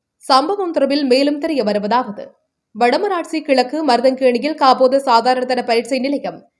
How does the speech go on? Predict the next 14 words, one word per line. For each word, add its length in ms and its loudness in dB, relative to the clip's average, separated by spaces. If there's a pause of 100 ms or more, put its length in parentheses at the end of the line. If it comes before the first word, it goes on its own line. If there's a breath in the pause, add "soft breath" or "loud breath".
(160)
இரண்டு 260 -4
பாடசாலைகளை 680 0
உள்ளடக்கி 440 -4
அமைக்கப்பட்டுள்ளது. 760 -6 (640)
குறித்த 400 -2
பரீட்சை 300 2
நிலையத்தில் 460 0
நேற்று 260 -2
காலை 320 0
ஏழு 240 0
முப்பது 220 -4
மணியளவில் 520 0
இரு 100 0
பாடசாலை 500 2